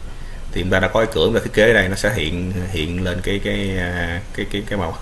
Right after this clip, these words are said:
hình cửa để, để chúng ta nhớ cái cửa này là cửa gì ha. Ngoài ra các bạn có thể thêm cửa mới vô nè.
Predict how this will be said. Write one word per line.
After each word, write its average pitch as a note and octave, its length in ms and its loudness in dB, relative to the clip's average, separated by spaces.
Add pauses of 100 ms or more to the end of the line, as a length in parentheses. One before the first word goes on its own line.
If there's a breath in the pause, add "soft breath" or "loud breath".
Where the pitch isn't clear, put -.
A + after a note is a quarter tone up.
(120)
hình F#2+ 120 -2 (100)
cửa E2 220 2
để, G2+ 60 2
để F2+ 100 0
chúng F#2+ 140 0
ta F2+ 120 0
nhớ F#2+ 260 2
cái A#2+ 160 2
cửa D#2+ 120 0
này F#2+ 100 0
là D2+ 140 -2
cửa E2+ 60 -2
gì F2 320 0
ha. F2+ 100 0 (840 loud breath)
Ngoài F2 160 -2
ra F#2 120 2
các G2+ 120 -2
bạn E2+ 120 0
có F#2 60 0
thể G#2 140 -2
thêm F2+ 140 2
cửa D#2+ 160 0
mới A2 280 2
vô G2+ 60 2
nè. F2 140 0